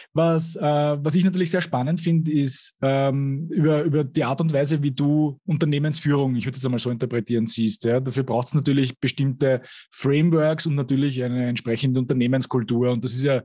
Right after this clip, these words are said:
hängt ja sehr eng zusammen mit unserem Thema Employer Branding, mit dem wir uns ja, äh, sehr intensiv hier im Podcast auch beschäftigen wollen. Ähm, siehst du das als eine,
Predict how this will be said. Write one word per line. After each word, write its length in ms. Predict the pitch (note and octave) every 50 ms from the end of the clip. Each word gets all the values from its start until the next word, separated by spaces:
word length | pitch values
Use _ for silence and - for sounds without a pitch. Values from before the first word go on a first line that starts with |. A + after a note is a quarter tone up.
| _ - -
hängt 180 | C3+ B2+ A2+ D3+
ja 80 | C3+
sehr 160 | - C#3+ B2
eng 200 | A2+ A#2+ C3 B2 B2+
zusammen 420 | D3 C#3+ - B2+ A#2+ B2+ C3+ C#3
mit 140 | C#3 C3 B2+
unserem 480 | C3 C3 B2+ C#3+ C3+ C3+ C#3 C#3 C3 B2+ - - _ -
Thema 260 | - C3+ C3 C3+ C3
Employer 360 | C3 B2+ A#2 B2 A#2+ B2 C3+
Branding, 520 | B2+ C3 A2+ A2+ B2 C#3 C#3+ C#3+ C#3+ C#3+ C#3
mit 120 | C3 B2
dem 140 | C#3 B2+ C3
wir 100 | C3 B2+
uns 160 | B2+ B2+ A2
ja, 220 | C3 B2+ B2 B2 B2 - - - - - C3
äh, 160 | B2+ B2+ B2
sehr 180 | - C3+ B2+
intensiv 400 | B2 A2+ - B2 - D3+ D#3+ D#3+
hier 100 | E3 C#3
im 100 | C3 B2+
Podcast 380 | B2+ B2 B2 - - B2+ - -
auch 80 | A#2 -
beschäftigen 540 | - B2 - A2 A#2+ B2 - D#3 D3 D3+
wollen. 240 | C#3+ C#3 D3 D#3+ E3 E3 - - - - - - - -
Ähm, 360 | D3+ D3+ D3+ D3+ C#3 - - _ _ _ _ _ _ _ _ _
siehst 560 | - B3 F#3 - - - D3+ E3+ E3 E3 E3 G3+
du 100 | G3 F#3+
das 480 | - - D3+ - B2 D#3 E3 - -
als 220 | E3+ E3 D#3+ E3 E3+
eine, 600 | D#3+ C#3+ C#3+ D3 D3 D3+ D3+ D3 D3 D3+ C#3+